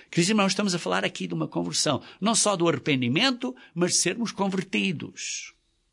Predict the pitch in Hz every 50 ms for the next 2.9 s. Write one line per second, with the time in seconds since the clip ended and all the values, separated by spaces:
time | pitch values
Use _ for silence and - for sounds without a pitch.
0 | _ _ _ _ - - - - - - - 156 - - 196 190 190 190 190 196
1 | 185 - - - 196 180 165 - - - - - - - - _ _ _ - 135
2 | 160 175 165 175 - - - 180 185 185 160 151 139 - - - 98 98